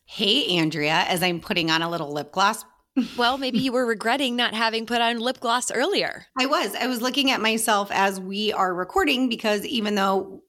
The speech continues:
Speaker 1: we're in people's audio right now, we are looking at each other over the camera. And I was like, "Ooh, need a little lip gloss."
Speaker 2: Obviously, you know what we're talking about today. We're talking about regret. Doesn't this feel like kind of a bummer?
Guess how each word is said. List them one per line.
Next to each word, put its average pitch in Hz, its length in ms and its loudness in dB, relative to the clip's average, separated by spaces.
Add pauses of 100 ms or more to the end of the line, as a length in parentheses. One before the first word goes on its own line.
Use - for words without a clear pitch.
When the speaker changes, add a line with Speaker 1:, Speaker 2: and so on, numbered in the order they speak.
(140)
Speaker 1:
we're 196 500 0
in 190 220 -2
people's 175 400 -2 (120)
audio 202 540 2
right 180 260 0
now, 180 280 2
we 220 300 0
are 214 180 2
looking 233 320 -2
at 180 80 -2
each 180 160 -4
other 180 220 -2
over 185 180 -6
the 180 100 -10
camera. 254 340 -4
And 156 120 -2
I 151 60 -4
was 160 140 -8
like, 151 140 -8 (160)
"Ooh, 330 240 -2 (540)
need 240 80 -8
a 196 80 -4
little 180 220 -4
lip 254 200 -8
gloss." - 400 -6 (280)
Speaker 2:
Obviously, 285 680 2
you 214 180 2
know 190 240 2
what 190 140 0
we're 202 80 0
talking 175 380 -2
about 160 260 -2
today. 170 460 -2 (420)
We're 214 100 0
talking 220 400 -2
about 220 300 -2
regret. 208 540 -2 (340)
Doesn't 269 240 -4
this 392 220 -4
feel 226 100 0
like 226 100 0
kind 247 220 0
of 247 80 -2
a 214 80 0
bummer? 156 560 -6